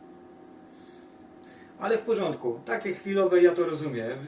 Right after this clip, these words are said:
Jest to proste. On teraz pracuje w chmurze, w locie,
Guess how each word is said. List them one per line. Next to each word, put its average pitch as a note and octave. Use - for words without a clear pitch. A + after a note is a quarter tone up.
Jest G#3
to G3
proste. F3
On F3
teraz F3
pracuje D#3+
w C#3
chmurze, C3+
w A#2+
locie, C3+